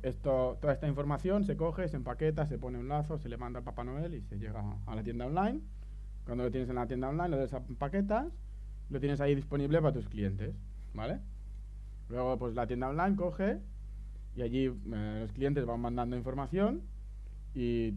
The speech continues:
todo eso se manda de nuevo al R P para poder generar la facturación, la contabilidad, para hacer el flujo de almacén, ¿vale? Eso normalmente se hace a, a través de apis, webhooks, bueno, múltiples sistemas, ¿vale?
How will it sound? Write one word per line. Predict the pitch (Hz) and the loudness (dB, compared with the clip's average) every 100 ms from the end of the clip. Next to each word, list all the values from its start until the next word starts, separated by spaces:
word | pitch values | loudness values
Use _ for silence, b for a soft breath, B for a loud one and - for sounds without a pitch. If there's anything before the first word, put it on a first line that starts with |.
| 101 | 0
todo | 127 120 131 | 2 4 4
eso | 131 151 | 2 2
se | 151 | 2
manda | 127 127 | 2 2
de | 127 | 2
nuevo | 131 131 | 2 2
al | 131 | 4
R | 131 139 | 4 2
P | 160 190 | 2 2
para | 160 120 | 2 0
poder | 117 117 | -2 -2
generar | - 110 | -4 -4
la | 107 104 | -4 -4
facturación, | 120 151 151 160 156 156 | -4 0 0 2 2 2
la | |
contabilidad, | 139 139 131 139 151 165 165 B B B B - | 0 -2 -2 0 2 4 2 B B B B -2
para | 131 143 139 | 2 4 4
hacer | 104 127 | 2 0
el | 131 127 | 2 0
flujo | 104 120 123 | 0 -2 0
de | 127 | 2
almacén, | 117 104 101 98 101 - - | 2 0 -4 -4 -8 -8 -6
¿vale? | 117 127 151 - - - - | -2 0 0 -2 -6 -8 -2
Eso | 147 | 2
normalmente | 147 143 147 151 | 4 6 4 4
se | 151 | 4
hace | 143 131 | 2 4
a, | 143 143 151 | 2 2 -2
a | 123 110 | -6 -4
través | 123 127 | -2 -2
de | 113 | 2
apis, | 147 156 156 160 | 2 2 2 2
webhooks, | 143 165 151 - 165 170 156 151 | 2 0 -2 -2 0 0 -2 -2
bueno, | 113 - - | -2 -2 -6
múltiples | 147 135 135 120 127 | -4 -2 -2 -4 -4
sistemas, | 104 101 98 98 - - - - - B B B B B B | -4 -4 -4 -6 -8 -10 -10 -10 -10 B B B B B B
¿vale? | 139 165 | 2 2